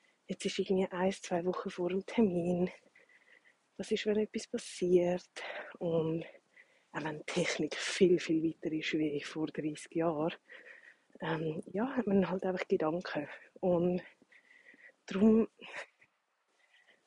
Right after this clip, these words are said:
hätte ich mir dort vielleicht schon gewünscht, dass es losgeht auf eine gewisse Art und Weise. Und andererweise, oder andererseits habe ich auch gewusst,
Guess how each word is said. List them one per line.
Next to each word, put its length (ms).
hätte 280
ich 80
mir 180
dort 320
vielleicht 260
schon 220
gewünscht, 580
dass 300
es 120
losgeht 640
auf 140
eine 100
gewisse 340
Art 180
und 80
Weise. 140
Und 180
andererweise, 760
oder 220
andererseits 540
habe 100
ich 100
auch 160
gewusst, 440